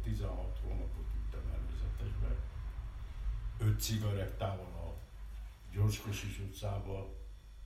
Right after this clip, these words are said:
és amikor már szabadultam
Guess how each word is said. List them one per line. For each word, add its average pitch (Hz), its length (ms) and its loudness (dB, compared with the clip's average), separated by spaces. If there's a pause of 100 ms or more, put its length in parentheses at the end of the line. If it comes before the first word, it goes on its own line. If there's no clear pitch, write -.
(1040)
és 98 200 -6
amikor 107 400 4
már 107 240 6
szabadultam 120 920 0